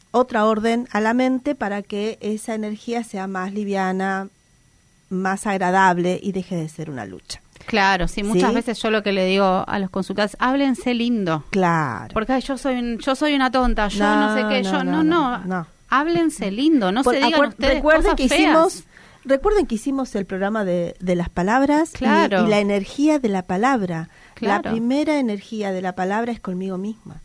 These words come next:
Speaker 2: Si yo me estoy tirando todo el tiempo para abajo y bueno, estoy reflejando, estoy enviando eso. Entonces
Speaker 1: Sí.
Speaker 2: nadie me va a respetar, nadie va a valorar, me van a empezar a, no va a haber flujo de dinero, o me va a costar todo muchísimo para conseguir las cosas, va a ser un sacrificio.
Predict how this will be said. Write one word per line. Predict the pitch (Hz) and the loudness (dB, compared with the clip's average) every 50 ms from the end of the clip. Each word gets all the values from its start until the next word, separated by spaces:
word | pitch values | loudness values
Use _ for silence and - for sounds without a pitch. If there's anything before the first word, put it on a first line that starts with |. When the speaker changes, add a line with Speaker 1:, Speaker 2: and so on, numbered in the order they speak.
| - - - | -20 -20 -16
Speaker 2:
Si | - - - 170 | -12 -10 -8 -6
yo | - - - 233 262 | -6 -2 0 0 2
me | 277 233 | 0 0
estoy | - - 262 262 | 0 0 -2 0
tirando | - 240 233 233 233 220 208 196 | 0 0 0 0 2 0 0 2
todo | - 233 254 262 | 2 4 4 4
el | 254 226 | 2 2
tiempo | 254 247 240 240 214 | 2 2 2 2 2
para | 220 208 208 | 2 4 4
abajo | 226 269 311 311 320 - 311 214 | 4 4 4 2 2 0 0 0
y | 196 | 2
bueno, | 226 262 240 185 175 165 | 2 0 0 0 -2 -4
estoy | - 170 - - 294 311 | -6 -8 -8 -4 -4 -2
reflejando, | 320 269 - - 190 175 - - 294 302 277 - 233 | -2 -4 -4 -4 -6 -4 -2 0 0 0 0 0 -4
estoy | 233 - - - 339 359 | -6 -6 -4 -2 0 2
enviando | 330 285 294 311 311 302 311 | 2 4 4 6 4 4 4
eso. | 349 - - 190 175 175 170 - - - - - - - | 2 0 0 -2 -4 -4 -6 -12 -20 -20 -20 -18 -12 -6
Entonces | 202 202 175 285 294 285 | -2 2 4 4 4 4
Speaker 1:
Sí. | 269 247 180 | 4 2 0
Speaker 2:
nadie | 247 247 262 285 311 302 277 | 2 2 4 4 4 4 2
me | 254 | 2
va | 247 247 247 | 2 2 2
a | |
respetar, | 247 240 - - 254 247 - 311 302 294 285 285 285 277 - - - - - - - | 2 0 -2 -2 -2 0 2 4 4 6 6 4 2 2 0 -4 -8 -8 -10 -14 -8
nadie | - 226 240 254 277 294 277 285 262 254 233 | -4 -2 2 2 2 2 2 2 2 2 2
va | 208 214 214 214 | 2 2 4 4
a | 214 | 4
valorar, | 208 202 202 208 220 277 302 302 277 254 | 4 4 2 2 2 4 4 4 2 2
me | 247 226 208 | 0 0 0
van | 214 254 294 | 2 2 2
a | |
empezar | 294 - 247 - 294 277 | 2 0 0 -2 0 0
a, | 269 226 | 0 -2
no | 190 190 185 185 190 208 214 220 | -2 -2 -2 0 2 2 4 4
va | 220 214 | 6 6
a | 208 | 4
haber | 208 202 | 4 2
flujo | 196 - 214 190 - 214 | 0 -2 -4 -2 -2 -2
de | 196 190 190 | -2 -2 -2
dinero, | 196 220 254 285 302 285 269 254 240 233 220 | -2 0 2 2 4 4 4 4 4 2 2
o | - 196 | 0 0
me | 190 190 | 0 2
va | 202 240 | 2 2
a | 262 | 2
costar | - 233 190 - 254 247 240 | 0 -2 -2 -2 -4 -4 -2
todo | - 285 294 285 262 | 0 0 2 2 2
muchísimo | 233 233 233 - - - 370 320 - - - - 277 240 233 226 | -2 -4 -6 -6 -4 -4 -4 -4 -4 -6 -4 -2 -2 0 0 0
para | - 233 226 233 | 0 0 0 0
conseguir | 233 233 233 226 - 262 254 262 294 294 | -2 0 0 0 0 0 -2 -4 -4 -4
las | 277 247 - | -4 -6 -4
cosas, | - - 285 302 311 294 269 247 | -2 0 2 2 2 2 0 -2
va | 254 | -2
a | 247 | -4
ser | - 277 269 | -4 -6 -6
un | 254 262 247 | -6 -6 -4
sacrificio. | - 247 233 226 247 254 247 - 285 294 - - 262 240 | -4 -4 -4 -4 -6 -6 -4 -2 0 0 0 0 -2 -4